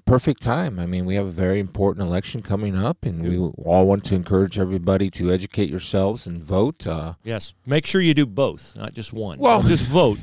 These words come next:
Speaker 2: Educate yourself.
Speaker 1: Yeah.
Speaker 2: Know
Speaker 1: And
Speaker 2: what you're voting for
Speaker 1: Right.
Speaker 2: all the way through, all the way down
Speaker 1: So,
Speaker 2: the line.
Speaker 1: yeah. And now that it's your job, I, uh, have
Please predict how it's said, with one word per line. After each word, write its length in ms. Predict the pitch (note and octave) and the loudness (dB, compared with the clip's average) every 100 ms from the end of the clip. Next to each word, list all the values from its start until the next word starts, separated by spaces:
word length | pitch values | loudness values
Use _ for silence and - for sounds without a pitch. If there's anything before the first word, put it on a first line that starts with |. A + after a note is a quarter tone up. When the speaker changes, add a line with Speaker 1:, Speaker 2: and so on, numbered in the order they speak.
| D3 | -2
Speaker 2:
Educate 420 | C#3 A#2 F#2+ E2 | -2 -2 -8 -10
yourself. 420 | - - - _ _ _ - | -12 -14 -14 _ _ _ -2
Speaker 1:
Yeah. 300 | B2+ G2 F#2+ - | 2 2 0 -4
Speaker 2:
Know 80 | A#2+ | -4
Speaker 1:
And 60 | A#2+ | 0
Speaker 2:
what 160 | C3 | 0
you're 140 | C3 B2+ | -2 -4
voting 340 | A#2+ B2 A#2+ | -2 -2 -2
for 540 | A2 B2 A2 G2 G2+ A2+ _ _ - | -6 -6 -4 -4 -6 -12 _ _ 0
Speaker 1:
Right. 200 | F#2+ E2+ | 2 4
Speaker 2:
all 160 | A2 | 2
the 60 | A2 | -2
way 240 | G#2+ G#2+ | -2 -4
through, 280 | - G#2 F2+ | -6 -10 -10
all 200 | D#2+ G2+ | -8 -8
the 80 | G#2+ | -6
way 140 | G#2+ | -6
down 140 | G2 G2 | -4 2
Speaker 1:
So, 180 | A#2+ G#2+ | 4 4
Speaker 2:
the 60 | A2 | 2
line. 120 | A2 - - | -4 -12 -6
Speaker 1:
yeah. 200 | F#3 F#2+ - - | -4 -4 -8 -6
And 420 | G#2+ G#2+ G#2+ - | -4 -4 -6 -8
now 200 | G#2+ A#2+ | -2 0
that 140 | B2 | 0
it's 180 | A2 - | -2 -4
your 120 | A2+ | -4
job, 460 | F#2 G2+ B2+ C3+ G#2 | 0 4 4 4 0
I, 480 | F2+ B2+ E3+ B2+ A2+ - | 0 4 4 2 -2 -2
uh, 220 | F#2 F2+ | 0 0
have 220 | F#2+ - | -2 -6